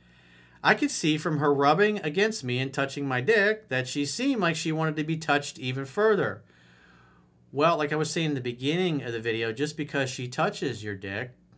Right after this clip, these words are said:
take your time. Maybe you massage your breasts a little bit. Maybe your hands go back up underneath her shirt and you undo her bra strap. So then when your hands go back around to the front,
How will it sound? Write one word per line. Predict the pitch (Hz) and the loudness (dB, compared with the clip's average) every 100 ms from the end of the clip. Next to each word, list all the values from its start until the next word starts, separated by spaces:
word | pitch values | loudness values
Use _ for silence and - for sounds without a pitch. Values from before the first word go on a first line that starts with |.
| _ _ _ - | _ _ _ -12
take | 120 127 | -12 -10
your | 165 | -12
time. | 190 214 202 160 | -10 -8 -8 -8
Maybe | 120 131 | -8 -6
you | 151 | -6
massage | 160 160 165 165 160 | -6 -6 -6 -6 -6
your | |
breasts | 156 175 180 - | -6 -6 -8 -8
a | |
little | 160 123 | -8 -8
bit. | 107 101 95 - | -10 -10 -10 -14
Maybe | 117 104 117 127 | -14 -10 -8 -8
your | 123 127 120 | -6 -6 -6
hands | 123 131 135 127 | -6 -6 -6 -8
go | 131 127 | -6 -6
back | 127 127 127 | -2 0 0
up | 131 131 | -6 -8
underneath | 127 123 131 127 | -6 -4 -6 -8
her | |
shirt | 113 135 220 240 - _ _ _ _ _ _ 139 | -8 -2 -2 -4 -14 _ _ _ _ _ _ -6
and | 135 135 | -2 -2
you | 139 143 | -2 0
undo | 131 131 127 127 131 127 127 - _ | 0 -2 -2 0 -2 -4 -8 -14 _
her | 165 | -6
bra | 175 185 226 | -2 -2 -4
strap. | - 101 92 - _ _ _ _ - | -6 -6 -8 -12 _ _ _ _ -16
So | - 110 | -10 -4
then | 120 131 | -2 -2
when | 120 | -4
your | 120 | -4
hands | 127 123 123 | -2 -4 -4
go | 120 | -4
back | 117 120 120 | 0 0 0
around | 117 143 254 277 190 | 0 2 2 0 0
to | |
the | 123 | -2
front, | 120 117 120 147 | -2 -4 -4 -4